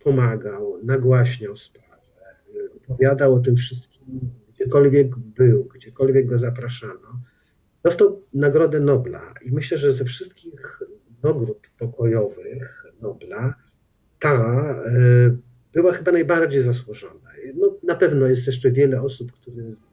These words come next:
zasłużyły na, na takie wyróżnienie, ale ten Denis Mukwege, no, to jest chodzące dobro, a może nie znamy go, bo, bo, bo, bo może jest to tylko,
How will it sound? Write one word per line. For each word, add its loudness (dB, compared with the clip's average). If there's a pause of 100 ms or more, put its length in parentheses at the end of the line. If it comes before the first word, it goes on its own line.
(200)
zasłużyły -6
na, -16
na -12
takie -12
wyróżnienie, -12 (680)
ale 4
ten 2
Denis 0
Mukwege, 0 (320)
no, -2
to 0
jest 4
chodzące -2
dobro, -8
a -20
może -4
nie 2
znamy -2
go, -20 (200)
bo, -20
bo, -14
bo, -20
bo -20
może -12
jest -12
to -20
tylko, -2